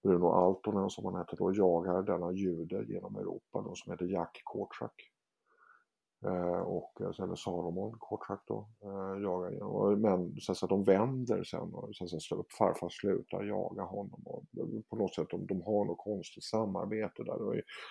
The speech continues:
alltså, människor vä-, växlade sida och roller där under andra världskriget, under den här väldigt, väldigt, alltså Europas mörkaste år, va? Och samtidigt så måste man ha klart för sig att Finland slogs för sitt liv.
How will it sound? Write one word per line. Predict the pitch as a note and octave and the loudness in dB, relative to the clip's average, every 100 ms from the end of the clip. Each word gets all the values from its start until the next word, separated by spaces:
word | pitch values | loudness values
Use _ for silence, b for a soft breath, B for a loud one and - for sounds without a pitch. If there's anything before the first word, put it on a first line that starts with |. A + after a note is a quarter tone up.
| B B | B B
alltså, | F#2+ G2 G2 | 4 4 4
människor | A#2+ A#2 G2+ F2 A#2 A2 | 6 8 8 6 4 4
vä-, | G#2 A#2 A2 A2+ | 4 6 6 8
växlade | B2 - - G#2 | 4 4 2 2
sida | G2 - A#2+ G2+ G#2+ | 2 4 4 6 6
och | G#2 A2+ | 8 10
roller | C3 G#2 C3 D3 | 12 12 12 10
där | - - | 8 0
under | - - | -2 0
andra | G2+ F#2+ - | 2 4 4
världskriget, | - - G2 G#2 | 2 -2 0 6
under | B2 A2 | 6 6
den | E2+ | 0
här | E2+ F#2 | -2 -6
väldigt, | F#2 D#2+ E2+ | -8 -10 -16
väldigt, | - - - | -16 -14 -10
alltså | - - | -8 -6
Europas | G2+ - - F2 - | -6 -6 -8 -10 -6
mörkaste | G2+ - - E2+ - | -6 -6 -8 -10 -4
år, | C3+ D#3 - - | -2 -2 -4 -8
va? | - - _ _ _ - B B B B | -14 -18 _ _ _ -20 B B B B
Och | - G#2 | 4 6
samtidigt | B2+ G2+ F2 F#2 | 8 6 6 2
så | - | 4
måste | G#2 G2+ - | 0 0 -2
man | - | -8
ha | |
klart | - - - | -6 -8 -6
för | - | -6
sig | D#2+ | -6
att | - | -6
Finland | - A#2 A2+ G2+ E2 | 0 0 0 -4 -8
slogs | - - - - - | -6 -6 -6 -16 -14
för | |
sitt | - - - | -14 -12 -8
liv. | - | -8